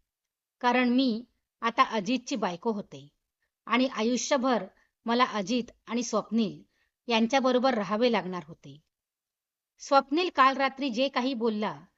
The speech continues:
ते सर्व माझ्या कानात घुमत होते. दुपार झाली आणि अजित झोपेतून उठला. आता त्याला आठवले की मी त्याची बायको आहे,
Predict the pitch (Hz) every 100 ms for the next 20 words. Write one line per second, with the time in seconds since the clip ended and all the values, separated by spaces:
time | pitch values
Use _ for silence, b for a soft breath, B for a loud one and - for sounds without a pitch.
0 | _ _ _ _ 302 285 294 302 320 277
1 | 226 247 233 214 233 190 175 202 226 202
2 | - 143 - _ _ _ _ _ _ _
3 | _ _ _ _ 220 233 277 302 262 208
4 | 151 151 _ _ _ - 254 254 233 214
5 | 254 226 _ _ _ 175 226 226 233 277
6 | 277 214 - 214 - - _ _ _ _
7 | _ _ _ _ _ _ - - 285 294
8 | 302 233 220 233 247 180 165 _ _ _
9 | _ 269 262 294 254 285 220 190 180 240
10 | 202 156 143